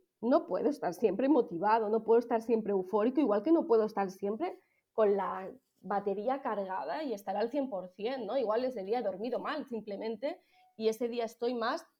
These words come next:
chof, o simplemente no estoy motivado o motivada por el motivo que sea. Eso no puede, eh, ser, entre comillas, excusa para entonces dejar de lado nuestras tareas, ¿no? Es decir,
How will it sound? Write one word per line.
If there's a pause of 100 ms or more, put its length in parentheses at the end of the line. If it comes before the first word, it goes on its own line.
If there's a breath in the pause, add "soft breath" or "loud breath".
(180)
chof,
o
simplemente
no
estoy
motivado
o
motivada (200)
por
el
motivo
que
sea. (500)
Eso
no
puede,
eh,
ser,
entre
comillas,
excusa (680)
para
entonces
dejar
de
lado
nuestras
tareas,
¿no?
Es
decir,